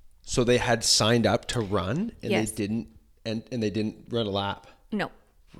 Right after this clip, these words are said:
Speaker 1: Really?
Speaker 2: Yeah.
Speaker 1: I didn't know that.
Speaker 2: Yeah.
Speaker 1: Well, that's
Speaker 2: Yeah.
Speaker 1: cool that they showed up, though. It's such a fun place to be.
Speaker 2: Yeah. So they just ended up crewing. Um, okay. So we get there. There's seventy-six people in the corral, ready to go,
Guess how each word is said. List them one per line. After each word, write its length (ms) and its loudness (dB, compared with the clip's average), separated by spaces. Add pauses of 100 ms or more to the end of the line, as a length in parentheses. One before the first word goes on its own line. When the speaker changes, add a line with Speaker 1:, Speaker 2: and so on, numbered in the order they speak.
(160)
Speaker 1:
Really? 400 -4
Speaker 2:
Yeah. 220 -2 (140)
Speaker 1:
I 60 -12
didn't 180 -4
know 160 -2
that. 260 -4
Speaker 2:
Yeah. 220 -4 (1700)
Speaker 1:
Well, 100 2
that's 140 6
Speaker 2:
Yeah. 80 -4
Speaker 1:
cool 120 10
that 100 8
they 80 4
showed 280 2
up, 220 4
though. 160 2
It's 240 6
such 220 8
a 40 8
fun 240 2
place 300 0
to 100 -6
be. 200 -4
Speaker 2:
Yeah. 300 -2 (100)
So 160 -10
they 100 -2
just 200 -4
ended 180 -4
up 100 -6
crewing. 400 -2 (140)
Um, 580 4 (1600)
okay. 240 8 (180)
So 140 4
we 80 0
get 200 6
there. 280 8 (100)
There's 140 -2
seventy-six 460 2
people 300 0
in 100 4
the 60 0
corral, 540 2 (920)
ready 280 4
to 100 2
go, 400 4